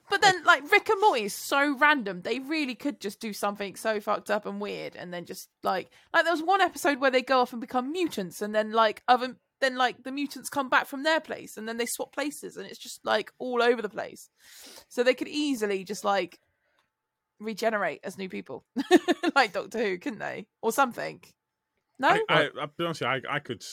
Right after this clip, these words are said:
Speaker 3: I could live with, like, <laughs> Jerry. <laughs> How funny would that
Speaker 1: Jerry's
Speaker 3: be
Speaker 1: amazing.
Speaker 3: if
Speaker 1: I
Speaker 3: Jerry
Speaker 1: do.
Speaker 3: just got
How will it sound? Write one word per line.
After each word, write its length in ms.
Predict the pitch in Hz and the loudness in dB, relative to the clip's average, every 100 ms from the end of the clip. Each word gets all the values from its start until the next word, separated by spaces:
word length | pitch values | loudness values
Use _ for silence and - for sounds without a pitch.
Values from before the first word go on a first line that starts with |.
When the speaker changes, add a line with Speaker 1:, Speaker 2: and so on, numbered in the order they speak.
| - | -10
Speaker 3:
I 120 | 127 | -10
could 180 | - 92 | -10 -12
live 180 | 87 82 | -10 -10
with, 180 | 87 87 | -10 -8
like, 320 | 85 - _ _ _ _ - - _ | -10 -12 _ _ _ _ -20 -20 _
<laughs> 480 | - - - - - | -12 -12 -14 -20 -10
Jerry. 520 | - - 131 123 95 - | -2 2 2 2 -6 -12
<laughs> 760 | 571 - - 571 679 - 165 160 _ - - 143 - 135 131 117 - 233 214 - | -20 -20 -20 -16 -12 -4 0 0 _ -12 -4 -4 -6 -10 -8 -8 -8 -8 -8 6
How 240 | - 185 | 10 10
funny 360 | 196 - 175 160 | 8 2 4 4
would 120 | 151 | 4
that 20 | 156 240 | 10 10
Speaker 1:
Jerry's 220 | 233 131 | 10 6
Speaker 3:
be 40 | |
Speaker 1:
amazing. 480 | 208 214 214 208 196 | 4 4 2 2 0
Speaker 3:
if 100 | 240 - | 0 -2
Speaker 1:
I 100 | 208 | 6
Speaker 3:
Jerry 220 | 170 156 | 8 6
Speaker 1:
do. 80 | 147 | 2
Speaker 3:
just 420 | - 131 - - | -6 -8 -10 0
got 160 | 143 | 0